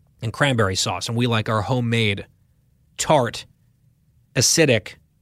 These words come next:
fresh, bright cranberry sauce, not the sliced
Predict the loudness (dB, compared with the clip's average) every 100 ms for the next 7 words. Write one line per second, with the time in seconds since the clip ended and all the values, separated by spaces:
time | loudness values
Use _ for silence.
0 | _ _ _ _ _ -14 -8 0 2 4
1 | 0 -2 -4 -2 2 4 2 -2 -8 -4
2 | -2 -2 -2 -2 -4 -6 -10 -14 _ _
3 | _ -4 2 2 0 -2 0 0 2 2
4 | 2 -2 -6